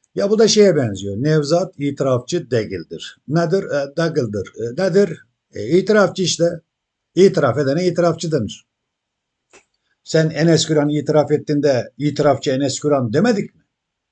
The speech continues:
E, senin adın şu anda inkarcı Enes Güran durumunda. Yani senin kolundaki ısırığı göstermen ne anlama geliyor?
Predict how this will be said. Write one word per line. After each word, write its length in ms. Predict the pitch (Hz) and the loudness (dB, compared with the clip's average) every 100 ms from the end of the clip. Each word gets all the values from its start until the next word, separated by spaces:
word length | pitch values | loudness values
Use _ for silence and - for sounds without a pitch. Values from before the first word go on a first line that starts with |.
| _ | _
E, 60 | 131 | -4
senin 280 | 208 185 | -2 0
adın 220 | 143 107 110 | 0 -2 -4
şu 160 | 175 | -2
anda 200 | 120 120 | -2 -4
inkarcı 800 | - 208 214 226 208 165 170 104 - _ | 0 0 4 4 4 2 0 -2 -8 _
Enes 320 | 139 120 - | -4 -4 -4
Güran 280 | 117 98 98 | -6 -6 -8
durumunda. 400 | 92 80 - - _ _ _ _ _ _ _ _ _ | -10 -12 -20 -20 _ _ _ _ _ _ _ _ _
Yani 220 | 147 170 | -2 -2
senin 280 | 156 185 190 | 2 0 0
kolundaki 480 | 156 185 185 185 185 | 2 2 2 0 0
ısırığı 300 | 180 180 185 | 0 6 6
göstermen 720 | 160 175 165 185 175 170 131 - _ _ | 6 2 2 0 2 0 -2 -8 _ _
ne 140 | 139 196 | 0 2
anlama 400 | 214 165 131 104 | 2 2 0 -2
geliyor? 540 | 107 131 247 196 - | -4 -4 -4 -6 -10